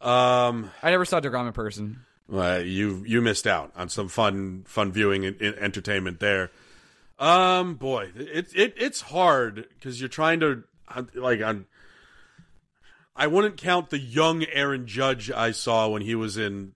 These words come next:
Speaker 1: low A baseball in Savannah. So similarly, I wouldn't count Mookie Betts, when he was in low A baseball playing. I saw a lot of fun people, uh, when I lived in Savannah, and I kinda miss that. Um, let's see. Hank, DeGrom.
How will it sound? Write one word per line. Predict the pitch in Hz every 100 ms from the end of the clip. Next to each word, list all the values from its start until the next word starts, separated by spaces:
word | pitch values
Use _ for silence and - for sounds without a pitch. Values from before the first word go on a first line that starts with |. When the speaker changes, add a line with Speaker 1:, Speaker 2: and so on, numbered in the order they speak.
| -
Speaker 1:
low | 107 117 120 120
A | 117 110
baseball | 101 104 110 - 95 92
in | 90
Savannah. | - 87 98 90 78 87 - _ - _
So | - 135
similarly, | - 160 147 135 127
I | 117
wouldn't | 120 120
count | 123 117 113
Mookie | 117 101
Betts, | 92 117 - - - _ _
when | 107
he | 123
was | 123 101
in | 107
low | 101 98
A | 95
baseball | 90 95 - 95
playing. | 90 101 92 - 131 -
I |
saw | -
a | 330
lot | 110 98
of |
fun | - 90
people, | - 90 85 78 - -
uh, | 87 87
when | 87 90
I |
lived | 87 87 87
in |
Savannah, | 82 90 87 82 78 _ _
and | -
I | 107
kinda | 120
miss | 92 90 -
that. | 80 73 _
Um, | 113 131 127 123 110 - _ _ - - - _ - - - - _ _ - - - - - _
let's | 120 117
see. | - 80 -
Hank, | 135 147 190 - - _ _ _ -
DeGrom. | 127 117 127 117 107 104 110 120